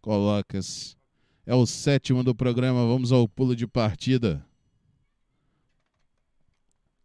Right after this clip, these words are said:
Oriental Man, Black Soldier.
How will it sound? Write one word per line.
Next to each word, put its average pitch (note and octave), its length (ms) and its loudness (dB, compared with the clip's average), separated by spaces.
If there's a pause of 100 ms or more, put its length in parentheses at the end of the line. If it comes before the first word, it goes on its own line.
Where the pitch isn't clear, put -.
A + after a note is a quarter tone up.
(880)
Oriental F2 600 -2
Man, C#3 280 0
Black F#2 280 -4
Soldier. C#3 680 4